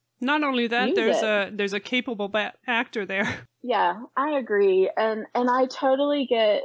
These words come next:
Speaker 2: everybody's perspective on this issue.
Speaker 1: Yeah. Yeah, it's a difficult
Speaker 2: <laughs> It's,
Speaker 1: one.
Speaker 2: it's
Speaker 1: Yeah.
Speaker 2: like you said, it's just,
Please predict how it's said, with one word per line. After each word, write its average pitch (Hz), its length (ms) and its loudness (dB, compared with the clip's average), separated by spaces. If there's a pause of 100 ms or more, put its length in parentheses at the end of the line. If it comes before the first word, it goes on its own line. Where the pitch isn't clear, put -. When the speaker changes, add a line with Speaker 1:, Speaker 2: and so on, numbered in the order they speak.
(140)
Speaker 2:
everybody's 190 560 0
perspective 202 640 -2
on 233 140 -2
this 240 200 -10
issue. 294 460 -4
Speaker 1:
Yeah. 208 320 0 (280)
Yeah, 233 120 -2
it's 226 120 -4
a 240 80 -4
difficult 277 360 -2
Speaker 2:
<laughs> - 20 0
It's, - 80 2
Speaker 1:
one. 190 220 -2
Speaker 2:
it's - 80 -2
Speaker 1:
Yeah. 208 200 -2
Speaker 2:
like 240 200 -2
you 226 80 -8
said, 185 260 0
it's - 160 -4
just, - 220 -6